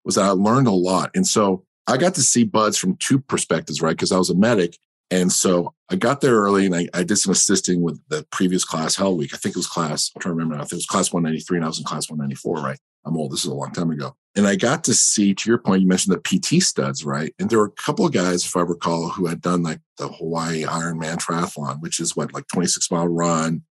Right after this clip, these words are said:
hundred mile bike ride. And I think it's a three mile swim or something, or a five mile swim, I forget now. Those guys rang the bell and quit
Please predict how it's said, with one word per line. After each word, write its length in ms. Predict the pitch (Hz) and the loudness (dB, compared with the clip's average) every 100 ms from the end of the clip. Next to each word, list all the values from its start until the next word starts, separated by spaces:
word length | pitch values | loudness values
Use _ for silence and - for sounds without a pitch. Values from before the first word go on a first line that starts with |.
| _ - | _ 0
hundred 160 | 95 | 4
mile 220 | 90 85 | 4 2
bike 340 | 78 80 82 - | 0 0 0 0
ride. 320 | 80 82 85 | -2 0 -2
And 80 | 80 | -4
I 40 | |
think 200 | - 85 | -4 -4
it's 140 | 90 73 | -4 -6
a 40 | |
three 240 | - 90 | -4 -2
mile 180 | 87 87 | 0 0
swim 300 | - - 90 | -2 0 0
or 60 | 87 | 0
something, 300 | 90 85 87 | -2 -2 -4
or 80 | 78 | -4
a 20 | |
five 220 | 82 82 | -6 -6
mile 100 | 82 | -4
swim, 180 | - 80 | -4 -4
I 40 | |
forget 320 | - - 78 | -4 -8 -8
now. 160 | 71 - _ _ _ _ _ | -8 -10 _ _ _ _ _
Those 400 | 117 143 208 - | 2 4 4 2
guys 480 | - 104 104 120 127 | 0 2 4 2 2
rang 300 | 95 90 95 | 2 4 4
the 80 | 101 | 2
bell 380 | 95 143 190 101 | 2 2 2 2
and 80 | |
quit 340 | - - 269 | 0 2 2